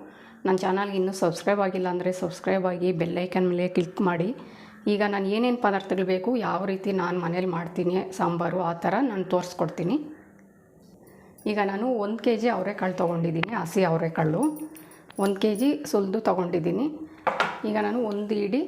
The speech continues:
ಕೊತ್ತಂಬರಿ ಸೊಪ್ಪು, ಇದು ಎರಡನ್ನೂ ಬೇಯಿಸ್ಕೊಳ್ಳೋದಕ್ಕೆ. ಈಗ ನಾನು ಸಾರಿಗೆ ರುಬ್ಕೊಳ್ಳೋದಕ್ಕೆ ಒಂದು ಅರ್ಧ ತೆಂಗಿನ ಸಿಪ್ಪಲ್ಲಿ ಕಾಲು ಭಾಗದಷ್ಟು ತುರಿದು ಇಟ್ಕೊಂಡಿದ್ದೀನಿ. ಹಾಗೆಯೇ ಒಂದು ಗಡ್ಡೆ,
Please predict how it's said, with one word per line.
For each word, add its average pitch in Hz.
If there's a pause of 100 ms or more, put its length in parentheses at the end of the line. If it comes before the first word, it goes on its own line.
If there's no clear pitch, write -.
(320)
ಕೊತ್ತಂಬರಿ 190
ಸೊಪ್ಪು, 190
ಇದು 214
ಎರಡನ್ನೂ 202
ಬೇಯಿಸ್ಕೊಳ್ಳೋದಕ್ಕೆ. 180 (2500)
ಈಗ 233 (100)
ನಾನು 202
ಸಾರಿಗೆ 220
ರುಬ್ಕೊಳ್ಳೋದಕ್ಕೆ 208 (1500)
ಒಂದು 208
ಅರ್ಧ 180
ತೆಂಗಿನ 226
ಸಿಪ್ಪಲ್ಲಿ 214 (140)
ಕಾಲು 208
ಭಾಗದಷ್ಟು 196
ತುರಿದು 196
ಇಟ್ಕೊಂಡಿದ್ದೀನಿ. 180 (1500)
ಹಾಗೆಯೇ 214
ಒಂದು 214
ಗಡ್ಡೆ, 214